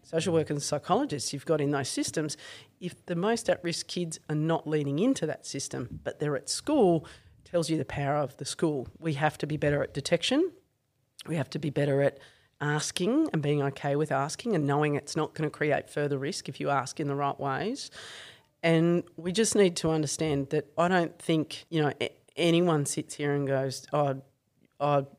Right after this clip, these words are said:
child and youth suicide isn't going up, so that's a good thing." Any death is a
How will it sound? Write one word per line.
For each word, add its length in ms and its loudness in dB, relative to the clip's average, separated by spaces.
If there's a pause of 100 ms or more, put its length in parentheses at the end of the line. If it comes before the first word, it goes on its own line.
(340)
child 300 4
and 120 2
youth 140 0
suicide 460 0
isn't 220 2
going 260 4
up, 180 -4
so 100 -2
that's 220 0
a 20 -6
good 200 -4
thing." 160 -10 (180)
Any 180 4
death 400 -2 (220)
is 100 -20
a 60 -20